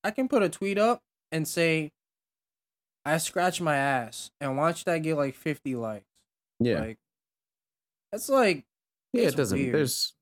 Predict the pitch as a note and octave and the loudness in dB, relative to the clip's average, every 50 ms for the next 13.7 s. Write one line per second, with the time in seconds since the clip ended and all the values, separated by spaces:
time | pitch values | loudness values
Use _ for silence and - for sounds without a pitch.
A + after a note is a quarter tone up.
0 | _ _ B2+ B2 A#2 F#2 E2+ - - - D#2 A#1 G#1 G1+ - - - _ _ _ | _ _ -2 0 0 0 0 -2 -2 -2 -2 -2 -2 -4 -6 -10 -14 _ _ _
1 | _ _ _ _ _ _ _ _ _ _ - D#3 F3 F#3+ F#3+ F#3+ G3+ F#3+ F3+ - | _ _ _ _ _ _ _ _ _ _ 0 2 4 4 2 2 2 2 2 4
2 | - G3+ G#3 A3 G#3+ G3+ F#3 D#3 D3+ C#3 C#3+ D3+ D3+ B2+ C3 B2 B2 A#2+ A2+ B2 | 4 4 4 4 4 4 4 4 4 4 4 2 2 4 2 2 2 2 2 0
3 | A#2+ - B2 A#2+ A#2+ A#2 G#2+ A2+ A#2 B2 A#2+ - - - A2 F#2 F2+ F2 F2 D#2+ | 0 2 2 2 4 4 4 2 2 0 0 -2 -2 0 0 0 0 0 -2 -4
4 | - _ _ _ _ - G2 - - - D#3 D3 C3+ C3 C#3 C#3 C3 A#2+ A2 - | -8 _ _ _ _ -10 -8 -2 0 2 2 4 4 2 2 2 2 0 0 0
5 | - - E3 D#3+ C#3+ A#2 G2 F#2+ F#2 F#2 G2 - B2+ C#3 B2 F2+ D2+ C2+ A#1 G1+ | 2 2 2 2 2 2 2 2 0 0 0 0 0 2 2 0 0 -2 -4 -6
6 | - - - G#2+ G2+ G2+ G2+ - F#2 E2+ - - G#2+ G2+ F#2 F2 - _ _ _ | -6 -2 0 0 0 0 0 -2 -4 -2 0 0 2 2 2 0 -2 _ _ _
7 | _ _ _ _ _ _ _ _ _ _ _ _ - C3 E3+ G#3+ A#3+ B3+ G#3+ E3+ | _ _ _ _ _ _ _ _ _ _ _ _ 2 4 4 4 4 2 2 2
8 | C#3+ B2+ - - _ - D#3+ C#3+ C3 B2+ C#3 D#3+ F3+ G#3 A#3+ B3 B3+ B3 B3+ C4 | 0 -2 -4 -8 _ -12 -6 -2 2 4 4 6 6 6 6 6 6 6 4 4
9 | G3 D#3+ F#3 F3+ E3+ E3 D#3 D3 C3+ B2+ B2+ A#2+ A#2 A#2+ - _ _ _ _ _ | 4 4 4 4 4 4 4 4 4 4 2 2 0 -4 -8 _ _ _ _ _
10 | - - E3+ E3+ E3+ - - E3 D3+ D3 C3+ C3+ C3+ C3+ C3 - D3 C#3+ C#3+ C#3+ | 0 2 4 4 4 4 2 2 4 4 2 2 2 2 4 6 6 8 8 8
11 | B2+ A#2 A2+ G#2+ G#2+ - - - D3 C#3 C3+ C3+ C3+ C3 C3 B2+ A#2 - - - | 6 6 4 2 2 2 2 4 4 6 6 6 6 6 4 4 2 0 2 2
12 | C#3+ C3 C3 B2 A#2+ A#2+ A2+ G#2+ G#2 G#2 - A2 G#2+ A2 G#2+ - - - G#2+ F#2+ | 4 6 6 6 6 6 6 6 4 4 4 4 4 4 4 2 2 0 0 0
13 | E2+ - - - A#2+ - - D3+ B2+ A#2+ C#3+ D3 C#3+ - | 4 6 8 8 10 10 10 10 10 10 10 8 6 4